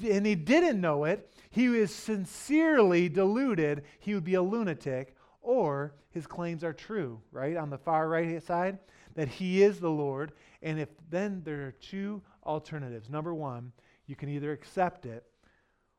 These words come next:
or you can reject it. Now, we give this to you for a, a reason, for two reasons. Number one, this argument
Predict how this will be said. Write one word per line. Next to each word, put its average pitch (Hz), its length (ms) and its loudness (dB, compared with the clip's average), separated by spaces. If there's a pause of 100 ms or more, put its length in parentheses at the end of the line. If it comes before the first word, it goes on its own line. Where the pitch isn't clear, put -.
(120)
or 151 400 -2
you 143 120 -10
can 135 320 -8 (100)
reject 127 520 -8
it. 104 140 -20 (420)
Now, 175 240 0
we 185 160 -2
give 254 300 -2
this 165 220 -2
to 156 140 -12
you 139 280 -6
for 156 260 -6 (260)
a, 147 120 -6 (220)
a 147 200 -6 (100)
reason, 143 540 -4 (960)
for 202 140 -2
two 214 220 -4
reasons. 117 360 -6 (420)
Number 247 240 4
one, 233 400 0 (600)
this 226 500 2 (400)
argument 165 720 2